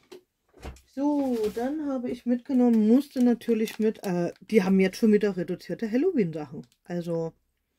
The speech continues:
wenn ich jetzt sehe, das wurde ja nochmal reduziert, auch im Mai, wir haben ja jetzt Ende Mai, am sechsten fünften, hier steht's mal drauf, äh, fünfundfünfzig Cent haben sie das jetzt nochmal reduziert. Die hatten das aber schon mal im April, da habe ich das nicht gesehen.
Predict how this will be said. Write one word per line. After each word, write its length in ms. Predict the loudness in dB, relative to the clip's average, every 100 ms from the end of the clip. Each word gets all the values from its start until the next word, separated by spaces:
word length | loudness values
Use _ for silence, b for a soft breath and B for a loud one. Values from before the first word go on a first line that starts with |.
| _ _ _ _ _ -16 -2
wenn 140 | 0
ich 80 | 2
jetzt 220 | 0 0
sehe, 280 | 2 2 2
das 180 | -2 -4
wurde 180 | 2 2
ja 100 | 4
nochmal 280 | 0 -2
reduziert, 480 | -4 -4 -6 -6 -4
auch 160 | -2 -2
im 120 | -2
Mai, 280 | -2 -2 -2
wir 60 | -2
haben 100 | -2
ja 80 |
jetzt 120 | -4 -4
Ende 220 | -2 0
Mai, 280 | 0 -4 -6
am 120 | -8
sechsten 320 | -8 -12 -10
fünften, 380 | -4 -4 -4 -8 -8 _ b b _
hier 80 | -18
steht's 340 | -10 -10 -10
mal 120 | -12 -6
drauf, 340 | -4 -4 -6 b b b b b b -4
äh, 180 | -2
fünfundfünfzig 640 | 2 4 4 2 -2 -4 -6
Cent 260 | -2 -2 -2
haben 140 | -6
sie 100 | -4
das 160 | -6 -6
jetzt 180 | -8 -8
nochmal 300 | -8 -6 -4
reduziert. 460 | -2 -4 -2 0
Die 60 | 2
hatten 120 | 2
das 140 | 0 0
aber 140 | -2
schon 160 | -2 -2
mal 120 | -2
im 80 | -6
April, 360 | -8 -2 -2
da 60 | -2
habe 100 | -6
ich 100 | -10
das 180 | -8 -4
nicht 200 | -4 0
gesehen. 400 | 0 2 0